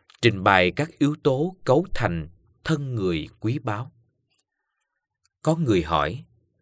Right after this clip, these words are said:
nếu tất cả chúng sanh đều có Phật tánh, thì ngoại trừ loài người, năm cõi thú khác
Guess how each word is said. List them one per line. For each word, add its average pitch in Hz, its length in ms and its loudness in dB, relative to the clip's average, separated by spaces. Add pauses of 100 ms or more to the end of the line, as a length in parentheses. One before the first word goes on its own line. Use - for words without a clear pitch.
(240)
nếu 131 260 2
tất 214 200 -2
cả 82 240 2
chúng 165 160 -4
sanh 104 460 -2 (100)
đều 85 260 -2
có - 140 -10
Phật - 320 -6
tánh, 123 240 -2 (1120)
thì 101 340 4
ngoại 90 320 2
trừ 95 320 -2
loài 98 260 -2
người, 95 400 -2 (560)
năm 101 360 0
cõi 85 400 0
thú 147 160 -2
khác 160 300 -4